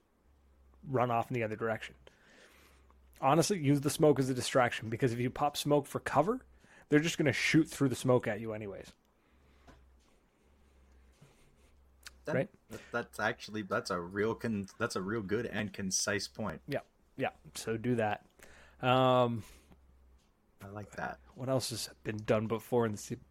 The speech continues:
Speaker 1: C M C that went, that was just wild? Um, get creative with your corners
Speaker 2: Oh.
Speaker 1: and with your, with your angles.
Speaker 2: Oh, um, yelling at your opponents.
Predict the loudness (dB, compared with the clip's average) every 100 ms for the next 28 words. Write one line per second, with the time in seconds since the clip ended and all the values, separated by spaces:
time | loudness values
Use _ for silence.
0 | -14 -6 -4 -2 -2 -2 -4 -6 -6 -6
1 | 0 0 0 -8 -8 0 4 4 2 -2
2 | -12 -20 -20 -20 -20 -20 -6 4 8 8
3 | 8 4 -2 -8 -20 -20 -20 -20 -20 -20
4 | -20 _ _ _ _ _ _ -20 _ -20
5 | -20 -20 _ _ _ _ _ _ _ _
6 | _ _ _ _ _ _ _ 2 4 6
7 | 6 6 4 0 2 6 8 8 6 -2
8 | -2 -2 -2 -4 -4 -4 -4 -6 -8 -16
9 | -20 -20 -20 -20 _ -20 -20 0 4 6
10 | 8 8 4 -6 -20 -20 _ 2 4 4
11 | 4 0 -4 -12 2 4 6 4 2 2
12 | 2 4 2 2 0 -2 -4